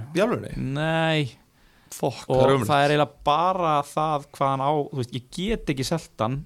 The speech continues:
Speaker 2: miðað við leikina sem þeir eiga.
Speaker 1: Nei.
Speaker 2: Ég bara get það ekki.
Speaker 1: Nei.
Speaker 2: En mér hefur bara fundist Leeds einhvern veginn að vantar eitthvað annað, sko.
Speaker 1: En Bamford er samt búin að, sko, delivera í öllum leikjum sem eru ekki á móti Man U og Liverpool.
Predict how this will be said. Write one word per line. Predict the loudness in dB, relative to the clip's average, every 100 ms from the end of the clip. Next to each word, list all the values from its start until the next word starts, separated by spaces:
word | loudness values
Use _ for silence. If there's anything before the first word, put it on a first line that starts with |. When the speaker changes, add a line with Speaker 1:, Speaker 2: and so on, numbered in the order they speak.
| -4
Speaker 2:
miðað | -2 0
við | 0
leikina | -2 -2 -2
sem | 0
þeir | 0 0
eiga. | -2 -4 -8 _ _
Speaker 1:
Nei. | -4 -2
Speaker 2:
Ég | 0 0
bara | -2
get | -2 -2 0
það | -4
ekki. | -4 -6
Speaker 1:
Nei. | -6 -8 -12 _ _ -20 -6
Speaker 2:
En | -4 -2 -6 -14 _ -20 -20 _ -20 -20 _ -20 -12
mér | -6 0 2 2
hefur | 0 0
bara | -4
fundist | -2 -2 -2 -4 -2
Leeds | -4 -4 -8 -6
einhvern | -4 -2
veginn | -2 -4 -10 -18 -18 -18
að | -8 -6
vantar | -4 -4 -4
eitthvað | -2 -2
annað, | -4 -8
sko. | -16 -18 _ -6
Speaker 1:
En | -6
Bamford | 0 -2 0 -2 -2
er | -2
samt | -2 -2
búin | -2 -2
að, | -2
sko, | -2 2 4 2 0 -8 _ 0
delivera | 2 2 0 0 2 4 4 0 -2
í | -4 0 2
öllum | 2 0 -4 0
leikjum | 2 2 -2 -2
sem | 2
eru | 2
ekki | 2 0 0
á |
móti | 2 2
Man | 0 0 2
U | 2
og | 4
Liverpool. | 2 -2 -10